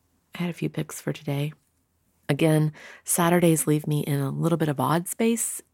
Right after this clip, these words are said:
in my journal right now because I've basically filled my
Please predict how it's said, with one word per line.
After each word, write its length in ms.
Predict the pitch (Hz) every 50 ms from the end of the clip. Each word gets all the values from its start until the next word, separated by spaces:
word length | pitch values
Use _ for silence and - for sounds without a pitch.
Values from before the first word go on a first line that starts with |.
| _ _ _ -
in 280 | - 185 190 196 202 202
my 220 | 202 196 196 196
journal 440 | 190 - - 196 190 190 190 196 190
right 220 | 190 185 185 - -
now 380 | 185 185 185 180 180 180 185 - _ _ _ _ _ _ _ _ _ _ _ _ _ _ _ _ _ _ -
because 960 | 175 170 160 156 - - 160 147 139 139 139 135 131 131 139 - - - - _ _ _ _ _ _ _ _ _ _ _ _ _ _ _ _ - -
I've 340 | 139 135 131 127 135 -
basically 440 | - 143 139 - - - - 139 143
filled 360 | 143 - 139 131 127 131 -
my 240 | - 139 135 131 139